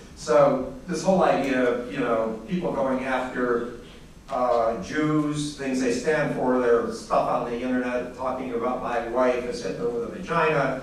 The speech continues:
uh, it's not a kind world, and the internet does promote a great deal of this.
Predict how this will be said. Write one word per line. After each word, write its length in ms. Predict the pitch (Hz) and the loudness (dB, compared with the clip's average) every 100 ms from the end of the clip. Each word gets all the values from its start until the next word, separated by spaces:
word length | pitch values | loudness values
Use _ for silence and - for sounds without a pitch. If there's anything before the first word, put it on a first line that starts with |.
| - - - | -10 -14 -4
uh, 580 | 127 127 120 120 - - | 0 4 4 2 0 -4
it's 160 | 180 156 | -6 2
not 260 | 190 196 - | 6 8 6
a 60 | - | 2
kind 420 | - 196 131 123 | 0 0 0 2
world, 680 | 185 185 165 151 151 151 - - - | 4 8 8 8 6 0 -8 -16 -6
and 500 | 143 139 135 131 127 | 0 0 0 -4 -4
the 200 | 147 151 | -2 -2
internet 400 | 151 156 156 - | 0 0 0 4
does 320 | 160 151 - | 6 6 4
promote 320 | - - 135 120 | -2 -2 0 0
a 40 | |
great 260 | 120 - - | 2 2 2
deal 280 | 196 190 170 | -2 2 4
of 60 | 143 | 4
this. 360 | 135 123 - | 2 0 -4